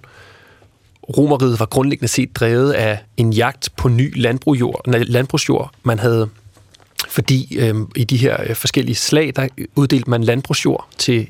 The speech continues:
italienske sol-, øh, romerske soldater, når de vendte hjem. Så Italien var fuldstændig udstukket og fuldstændig udsultet landbrugsjord. Man kunne ikke drive mere ud, og derfor blev man nødt til at erobre nye territorier. Maskinen var, at man skulle erobre nye territorier, som skulle generere ny landbrugsjord,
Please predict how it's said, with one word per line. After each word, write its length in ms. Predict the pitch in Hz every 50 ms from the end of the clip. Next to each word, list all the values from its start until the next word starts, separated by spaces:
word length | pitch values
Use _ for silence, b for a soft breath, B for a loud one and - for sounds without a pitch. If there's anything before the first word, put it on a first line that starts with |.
| -
italienske 460 | - 123 - 120 127 135 139 - -
sol-, 160 | 120 - 120 113
øh, 100 | 117 113
romerske 480 | 107 - - - 160 151 131 - -
soldater, 340 | - - 110 - 147 139 139
når 60 | 120
de 120 | 113 117 107
vendte 180 | 113 107 101
hjem. 200 | - 139 160 - B B B B B B B B B
Så 120 | - -
Italien 440 | 131 123 - - 170 139 139 139 131
var 100 | 123 127
fuldstændig 520 | 131 - - 151 - - 139 131 127 131 143
udstukket 520 | 139 135 139 - - 139 120 113 127 127 - -
og 80 | 127
fuldstændig 420 | - - 135 - 139 131 127 127 -
udsultet 480 | 139 139 - - - 131 160 - 120
landbrugsjord. 680 | 107 113 107 120 123 - 139 - - 123 113 107 - - _ -
Man 120 | - 123
kunne 120 | - - 151
ikke 100 | 139 -
drive 260 | - - 123 120 135 143
mere 220 | 127 117 120 127
ud, 160 | 131 135 139
og 180 | - 110 - -
derfor 200 | 139 139 - 139
blev 100 | 131 127
man 100 | 127 127
nødt 140 | 123 135 143
til 120 | - -
at 100 | 143 - -
erobre 340 | 131 123 117 135 127 - 127
nye 200 | 123 117 117 131
territorier. 580 | 127 - 127 120 117 - - 127 - - 82 - b b b b b b b b
Maskinen 720 | - 127 120 - - - 151 143 135 156 165 156 147 127 101
var, 240 | 107 104 120 117 - _
at 120 | - 127 -
man 120 | 117 110
skulle 200 | - - 127 120
erobre 300 | 117 - 113 - - 117
nye 220 | 113 113 110 117
territorier, 540 | 123 - - 113 - - - 165 - - - 135 B B B B B B B
som 140 | - 135 -
skulle 180 | - - 123
generere 300 | - 135 120 117 123 117
ny 220 | 120 120 151 170 139
landbrugsjord, 640 | 120 117 131 147 - 156 - - 147 123 - -